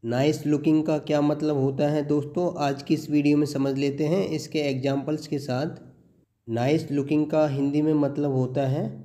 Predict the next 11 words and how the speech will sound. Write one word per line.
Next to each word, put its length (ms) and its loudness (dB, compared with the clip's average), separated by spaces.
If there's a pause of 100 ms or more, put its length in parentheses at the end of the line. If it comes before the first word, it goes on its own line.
(480)
अच्छे 320 0
लग 180 2
रहे 280 4
हो 180 -2 (840)
या 240 2
अच्छी 500 -2
लग 180 0
रही 280 4
हो, 160 0 (1040)
सुंदर, 480 0 (880)
खूबसूरत 760 0